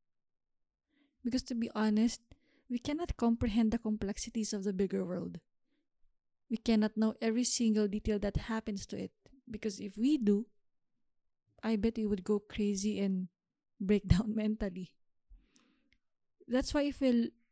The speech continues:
if we will look at the world through the lens of our minds, we can help ourselves to narrow down what we want, what we don't want, and what we are really looking for. And if,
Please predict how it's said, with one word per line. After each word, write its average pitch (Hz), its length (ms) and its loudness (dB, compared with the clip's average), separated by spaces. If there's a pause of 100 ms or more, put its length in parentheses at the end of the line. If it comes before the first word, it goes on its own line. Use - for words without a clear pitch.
(100)
if 269 160 -2
we 269 80 4
will 262 160 6
look 277 240 4
at 277 120 0
the 220 120 4
world 214 260 4
through 240 160 0
the 208 140 2
lens 220 260 4
of 226 180 -4
our 196 140 0
minds, 196 680 0 (540)
we 247 80 -2
can 247 140 4
help 247 340 0
ourselves 226 520 -2
to 226 160 2
narrow 226 320 2
down 214 320 -2
what 269 240 -4
we 233 100 2
want, 196 400 -2 (800)
what 294 280 4
we 208 120 -2
don't 190 260 -4
want, 180 400 -6 (640)
and 240 180 4
what 254 200 2
we 254 80 0
are 226 100 4
really 226 260 6
looking 220 300 2
for. - 360 -10 (1600)
And 233 160 4
if, - 240 -2